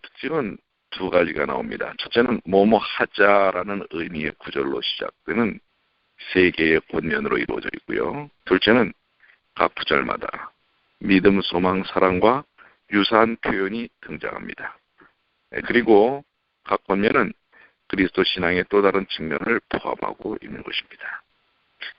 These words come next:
네, 특별히 이번 주에 우리는 히브리서에 있는 그 말씀을 공부하면서 그리스도인 생활에 필요한 실질적인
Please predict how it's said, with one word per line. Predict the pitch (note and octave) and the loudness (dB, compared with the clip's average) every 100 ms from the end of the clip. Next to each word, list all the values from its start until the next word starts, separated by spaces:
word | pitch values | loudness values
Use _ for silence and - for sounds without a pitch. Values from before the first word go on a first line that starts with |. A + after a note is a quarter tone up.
| - | -8
네, | - | -8
특별히 | - F2+ F#2+ F2+ - | 0 2 4 2 0
이번 | F2 F#2 F2 | 2 2 2
주에 | - D#2 | 2 4
우리는 | D#2+ D#2+ D2+ B1+ G#2+ D#3+ F#3 _ - - - - - - | 4 2 -4 -4 -4 -4 -8 _ -20 -20 -20 -18 -14 -6
히브리서에 | F#2 F2 - D#2 D#2+ D#2+ | 0 2 2 4 4 4
있는 | D#2+ D#2+ - | 0 -4 -6
그 | |
말씀을 | C#2+ C#2+ - D#2 D2 | -2 -2 -2 -4 -4
공부하면서 | - D2+ C#2 C#2+ C#2 - G#1+ - - - - - _ - | -2 2 2 2 0 2 2 0 -8 -18 -18 -20 _ 2
그리스도인 | G#2 G#2+ - G#2 G2+ | 6 6 4 -2 -2
생활에 | - F2+ F2 | -2 0 0
필요한 | - F2 E2 D#2 | -2 -2 -2 -2
실질적인 | - D2+ - - G#2+ G#2+ F2+ E2 C#3 G3+ | -6 -10 -10 -4 -2 0 -2 -2 -2 -4